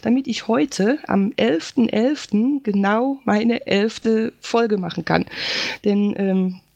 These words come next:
das, äh, ist ein Tag für die Geschichte, das geht in die Geschichte ein und das muss also irgendwie gespeichert werden. Und darum geht's eigentlich auch, ne? Um solche Sachen wie jetzt am, äh,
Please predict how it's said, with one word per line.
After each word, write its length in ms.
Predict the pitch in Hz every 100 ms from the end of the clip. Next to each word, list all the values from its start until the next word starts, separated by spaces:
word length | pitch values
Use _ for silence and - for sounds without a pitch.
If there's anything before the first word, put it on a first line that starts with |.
| _ _ _
das, 440 | 202 - - - -
äh, 160 | 196
ist 140 | - 214
ein 80 |
Tag 140 | 208 220
für 120 | -
die 80 | 190
Geschichte, 420 | 202 247 - 233
das 180 | 202 -
geht 160 | 214
in 80 | 220
die 80 | 202
Geschichte 420 | 202 - - -
ein 240 | 170 180 190
und 100 | 185
das 160 | 185
muss 180 | 202 -
also 220 | 180 175
irgendwie 380 | 156 170 175 175
gespeichert 600 | 160 - 170 180 180 -
werden. 320 | 160 160 170 - _ - _ - - _ _ _ _ _
Und 380 | 202 196 185 - - - - -
darum 260 | 208 233 254
geht's 220 | 254 -
eigentlich 400 | 175 170 170 -
auch, 280 | 156 156 -
ne? 80 | 208
Um 100 | 208
solche 300 | 202 214 214
Sachen 360 | 220 214 214
wie 80 | 214
jetzt 380 | 196 208 - -
am, 260 | 185 185
äh, 260 | 190 185